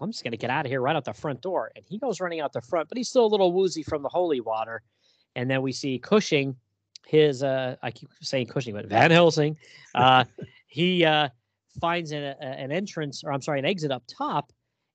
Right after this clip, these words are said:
Speaker 1: and he sees, you know, it's an old windmill. So he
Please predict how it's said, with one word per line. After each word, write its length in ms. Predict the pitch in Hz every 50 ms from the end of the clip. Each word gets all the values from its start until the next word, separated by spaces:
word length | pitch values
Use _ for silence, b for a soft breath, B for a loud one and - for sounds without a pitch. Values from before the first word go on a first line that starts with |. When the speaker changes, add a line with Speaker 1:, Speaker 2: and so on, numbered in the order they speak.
| _ _ -
Speaker 1:
and 460 | 151 151 156 156 156 151 151 147 135 _ _ _ _ _ _
he 260 | _ _ 156 156 160
sees, 380 | - - 170 160 160 156 147 135
you 40 | 156
know, 80 | 151 143
it's 120 | 135 -
an 80 | 196 160
old 220 | 135 131 127 113
windmill. 520 | 123 175 247 254 185 135 127 123 123 120 b b b b b b _ _ _
So 420 | - - 160 151 151 151 151 156 - _ _ - 185 _ _
he 400 | _ _ - - 226 254 277 254